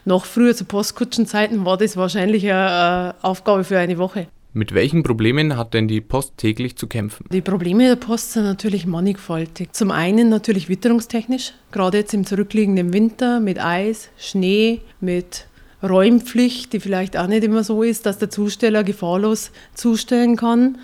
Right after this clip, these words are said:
Speaker 1: Natürlich mit schwankenden Sendungsmengen. Das ist auch ganz klar. Je nachdem, wie unsere Einlieferer ihre Werbung positionieren, haben wir halt mal mehr, mal weniger Sendungen. Und das muss der Zusteller, äh, gehandelt kriegen in seiner täglichen Arbeit.
Speaker 2: Wie genau ist die Deutsche Post A G aufgeteilt?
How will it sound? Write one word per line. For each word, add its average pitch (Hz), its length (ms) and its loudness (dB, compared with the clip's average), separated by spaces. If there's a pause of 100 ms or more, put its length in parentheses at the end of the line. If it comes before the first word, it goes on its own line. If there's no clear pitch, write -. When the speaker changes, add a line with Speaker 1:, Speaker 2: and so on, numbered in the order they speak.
(260)
Speaker 1:
Natürlich 226 400 2
mit 254 160 4
schwankenden 196 480 -2
Sendungsmengen. 247 840 0 (240)
Das 185 160 -6
ist 180 160 -8
auch 180 240 -6
ganz 240 320 -2
klar. 247 340 -4 (160)
Je 208 120 2
nachdem, 196 520 2
wie 214 180 2
unsere 190 300 0
Einlieferer 214 680 0
ihre 185 240 0
Werbung 180 300 2
positionieren, 202 800 -2
haben 202 100 -2
wir 190 80 -2
halt 175 140 -4
mal 175 120 -4
mehr, 175 420 -2
mal 175 200 -2
weniger 220 380 0
Sendungen. 233 580 4 (300)
Und 190 140 -2
das 180 180 0
muss 226 180 2
der 220 140 -2
Zusteller, 220 1200 0
äh, - 260 -8
gehandelt 190 360 -2
kriegen 165 220 -4
in 160 100 -4
seiner 156 240 -6
täglichen 156 340 -8
Arbeit. 156 460 -12
Speaker 2:
Wie 143 240 0
genau 120 400 0
ist - 160 -8
die 98 80 -6
Deutsche 104 280 -2
Post 120 320 -6
A 131 60 -2
G 139 240 -6
aufgeteilt? 92 640 -6